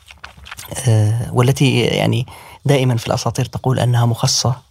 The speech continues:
آه، مخصصة بعناية إلهية، لدرجة أن أحد جبال الخضراء التي وسط المدينة يسمى جبل ربي، وتنسي حوله الكثير من الأساطير. هذا أثر في وجداني،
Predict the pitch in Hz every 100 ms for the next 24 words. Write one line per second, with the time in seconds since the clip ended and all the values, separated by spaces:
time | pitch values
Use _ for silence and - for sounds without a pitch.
0 | - 135 117 - 135 - 120 120 104 120
1 | 117 110 - - - _ 135 117 110 120
2 | 120 113 120 120 117 120 113 113 165 -
3 | 131 120 123 110 120 107 113 110 117 113
4 | 113 - 113 123 123 139 - - - -
5 | 107 147 135 123 120 107 127 113 98 -
6 | _ - - - - 127 120 110 87 -
7 | - 180 156 143 123 - 139 123 117 131
8 | 131 117 113 110 - 117 107 131 123 151
9 | 147 - 127 117 117 107 117 117 113